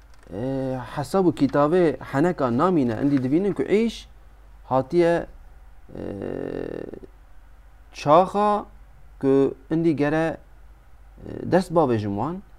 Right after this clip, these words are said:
Yani müşrika indî wek berê wan biçûk nikarin bibînin.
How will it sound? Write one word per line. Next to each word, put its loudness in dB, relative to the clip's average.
Yani 0
müşrika -2
indî 2
wek 2
berê 2
wan 0
biçûk -4
nikarin 0
bibînin. -2